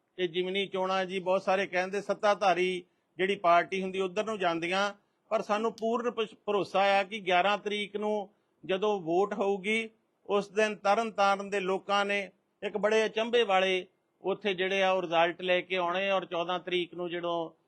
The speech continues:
ਇਲੈਕਸ਼ਨ ਦਾ ਰਿਜ਼ਲਟ ਆਊਗਾ, ਉਹ ਜ਼ਰੂਰ ਉਸ ਦਿਨ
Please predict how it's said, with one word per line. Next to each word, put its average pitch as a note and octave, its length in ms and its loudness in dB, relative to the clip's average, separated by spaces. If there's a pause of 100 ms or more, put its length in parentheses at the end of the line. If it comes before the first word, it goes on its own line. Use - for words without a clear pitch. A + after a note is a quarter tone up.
(180)
ਇਲੈਕਸ਼ਨ E3 460 -4
ਦਾ F#3 120 2
ਰਿਜ਼ਲਟ D#3+ 400 0
ਆਊਗਾ, F3+ 560 2 (400)
ਉਹ F3+ 120 2
ਜ਼ਰੂਰ F#3 380 2
ਉਸ F3 160 -6
ਦਿਨ F3 320 -2